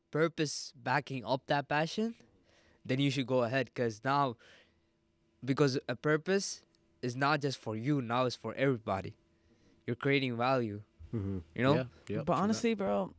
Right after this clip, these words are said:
Speaker 3: I'm gonna be honest with you. Like, I
Speaker 2: Yeah.
Speaker 3: don't really know what I wanna be, though. Like,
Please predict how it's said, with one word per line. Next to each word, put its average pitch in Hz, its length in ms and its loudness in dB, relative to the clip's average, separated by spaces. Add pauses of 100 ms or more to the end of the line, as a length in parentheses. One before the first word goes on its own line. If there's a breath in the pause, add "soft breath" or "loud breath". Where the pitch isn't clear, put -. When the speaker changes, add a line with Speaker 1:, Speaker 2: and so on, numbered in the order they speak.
(120)
Speaker 3:
I'm 156 60 -4
gonna 170 60 -4
be 165 100 2
honest 135 260 0
with 107 160 -6
you. 117 80 0
Like, 107 280 0 (260)
I 147 120 -2
Speaker 2:
Yeah. - 60 0
Speaker 3:
don't 180 260 0
really 165 260 2
know 139 180 -2
what 123 120 -2
I 120 40 0
wanna 113 240 -2
be, 113 180 0
though. 101 200 -2
Like, 101 320 -6